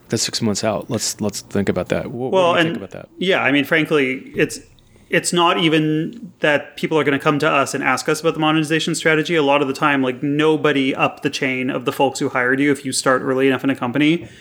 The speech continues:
Speaker 2: will even be thinking about that. Because you're right, Dave, the things that you mentioned earlier,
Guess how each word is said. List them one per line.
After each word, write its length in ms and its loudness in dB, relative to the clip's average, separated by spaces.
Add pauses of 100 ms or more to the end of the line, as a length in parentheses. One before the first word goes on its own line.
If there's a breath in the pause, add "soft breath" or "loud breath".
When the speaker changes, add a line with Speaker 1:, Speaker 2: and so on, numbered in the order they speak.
(200 loud breath)
Speaker 2:
will 160 2
even 260 4
be 100 -2
thinking 360 0
about 240 -2
that. 160 -6
Because 240 -4
you're 80 2
right, 260 0
Dave, 240 -2
the 80 -6
things 240 0
that 80 -6
you 80 0
mentioned 320 0
earlier, 480 2